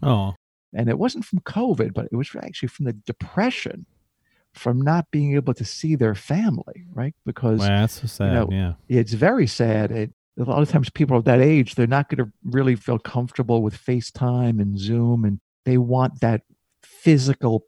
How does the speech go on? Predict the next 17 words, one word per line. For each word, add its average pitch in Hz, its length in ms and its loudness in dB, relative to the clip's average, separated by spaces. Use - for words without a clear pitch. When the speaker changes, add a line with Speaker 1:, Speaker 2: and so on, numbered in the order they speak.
Speaker 2:
personal 135 720 -2
interaction. 127 1120 -4
So 120 360 0
people 127 540 0
who 120 240 -2
are, 110 340 2
who 107 160 -4
are - 100 -4
elderly 113 760 0
are 110 140 -2
passing 120 500 -4
away 110 440 2
often 110 520 0
just 135 320 -2
from 113 220 0
the 104 80 2
depression 113 960 0